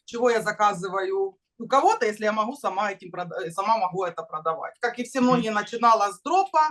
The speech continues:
Speaker 1: Э, по дропу мне не понравилось работать, потому что я не контролирую от слова ничего и не, и, и, ну, вообще ничего не контролирую. Меня это не совсем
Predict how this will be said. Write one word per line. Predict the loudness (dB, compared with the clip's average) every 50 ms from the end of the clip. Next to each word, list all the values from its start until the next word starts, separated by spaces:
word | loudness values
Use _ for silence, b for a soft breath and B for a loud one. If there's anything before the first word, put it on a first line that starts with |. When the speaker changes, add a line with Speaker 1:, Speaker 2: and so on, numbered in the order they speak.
| -2 b b b b b b b b _ -14
Speaker 1:
Э, | -10 -8 -6 -4 -4 -4 -4 -6 -8 -6 _
по | -6 -6
дропу | -4 -6 -8 -8 -8 -10 -10
мне | -8 -6 -4 -4
не | -6 -2
понравилось | 0 0 0 2 2 2 2 2 0 -2 -2 -2 -4
работать, | -6 -6 -6 -6 -10 -10 -12 -12 -14
потому | -12 -10 -8 -8 -8 -12
что | -12 -14 -12
я | -2 -2 -2 -2
не | -2 -8
контролирую | -6 -6 -6 -6 -2 -4 -4 -4 -4 -8 -10 -10 -6 -6 -4 -4 -4
от | -6 -6
слова | -4 -2 -2 0 2 2 2 2 2 2 4
ничего | 6 6 6 4 2 0 2 2 2 2 0 0 -2 -4 -6
и | -6 -6
не, | -6 -6 -8
и, | -8 -6 -6 -6 -6 -6 -8 -6
и, | -2 0 0 0 -2 -4 _ -20 _ _ 0
ну, | 2 4
вообще | 4 2 2 0 -6 -10
ничего | -10 -12 -12 -12 -12
не | -8
контролирую. | -8 -10 -8 -6 -8 -8 -6 -6 -6 -6 -6 -6
Меня | -6 -4 -2 -2 -2
это | -2 -4 -8
не | -8 -12
совсем | -14 -14 -8 -4 -2 -2